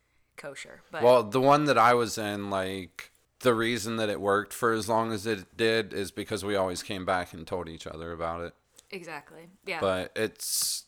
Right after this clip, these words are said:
Speaker 2: it's difficult. I'm not gonna lie. Like, I don't know how you do it. Maybe you could tell us how you make it work.
Speaker 1: Um, I mean, in the beginning, you have to definitely address your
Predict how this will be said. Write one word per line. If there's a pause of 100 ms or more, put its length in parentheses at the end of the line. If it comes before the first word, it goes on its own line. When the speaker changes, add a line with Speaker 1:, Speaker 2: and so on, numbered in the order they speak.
(120)
Speaker 2:
it's
difficult. (280)
I'm
not
gonna
lie.
Like, (100)
I
don't (240)
know
how
you
do
it. (760)
Maybe
you
could
tell
us (200)
how
you
make
it
work. (100)
Speaker 1:
Um, (220)
I
mean,
in
the
beginning,
you
have
to
definitely
address
your